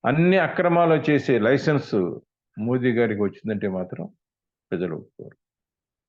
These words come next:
ఇది ఎంత తొందరగా గ్రహిస్తే అంత మంచిది. చేతులు కాలిన తర్వాత ఆకులు పట్టుకుని లాభం లేదు. Already చేతులు కాల్చుకున్నట్టుగా మాత్రం కేజ్రీవాల్ని జైల్లో పెట్టడం, చేతులు కాల్చుకున్నాడని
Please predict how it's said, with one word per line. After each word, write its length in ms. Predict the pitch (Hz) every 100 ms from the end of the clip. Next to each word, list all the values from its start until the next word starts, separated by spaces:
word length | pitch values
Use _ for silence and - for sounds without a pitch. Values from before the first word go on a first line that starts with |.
| 107
ఇది 100 | 104
ఎంత 220 | 104 110
తొందరగా 640 | - 104 107 107 104 95
గ్రహిస్తే 520 | 82 101 101 - 143 - _ _ _ _ 92
అంత 140 | 82
మంచిది. 380 | 82 85 - _ _ _ _ _ _ _ _ _ _ _ -
చేతులు 240 | 117 120
కాలిన 240 | 104 107 95
తర్వాత 560 | 90 92 92 85 98 - -
ఆకులు 300 | 87 90 90
పట్టుకుని 360 | 82 82 - 87
లాభం 240 | 76 80
లేదు. 180 | 82 - _ _ _ _ _ - 104
Already 320 | 98 101 104
చేతులు 380 | - 104 107 110
కాల్చుకున్నట్టుగా 720 | 98 104 104 107 101 98 95
మాత్రం 520 | 98 104 - 160 - _ _ _ _ _ _
కేజ్రీవాల్ని 640 | 107 107 107 104 104 101 92
జైల్లో 300 | 98 98 92
పెట్టడం, 600 | 92 - 92 82 101 - _ _ _ _ _ _ -
చేతులు 200 | 110 104
కాల్చుకున్నాడని 800 | 101 104 104 113 110 123 151